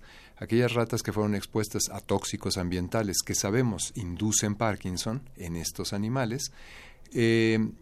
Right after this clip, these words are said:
lo que encontramos es que al, al, eh, estos animales consumir el omega cinco, eh, las células de la sustancia negra prácticamente no se afectan. Entonces, no hay un desarrollo de la enfermedad.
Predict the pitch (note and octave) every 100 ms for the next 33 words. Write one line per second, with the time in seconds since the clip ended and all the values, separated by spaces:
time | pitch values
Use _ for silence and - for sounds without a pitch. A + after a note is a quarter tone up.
0 | - A2+ G#2 A2+ G#2+ A2+ B2 C#3 B2 C3
1 | - B2 A2 - A2 G2+ G2+ - - -
2 | - - - G2 F#2+ C3+ A#2 A#2+ A2+ A2+
3 | - G#2 - G2+ A#2+ C3 - G2+ F2+ F#2
4 | F#2 - G#2+ G2 F#2+ C#3+ - - - -
5 | - G2 F#2+ F#2+ - G2+ F#2 C3 B2 A#2
6 | G2 F#2 F2 - G2 F#2+ F2 F2 F2 E2+
7 | - - - - G#2 A#2+ - A2 G2 G#2+
8 | C3 C3 D#2+ - - - F2+ E2+ D#2 -
9 | - - - - - - - - - -
10 | F#2+ G#2 A2 G2+ - - G#2 G2 G#2+ G2+
11 | G#2 G2+ G2 F2 E2+ E2 E2 D2+ C#2+ C#2
12 | D#2 D#2+ - -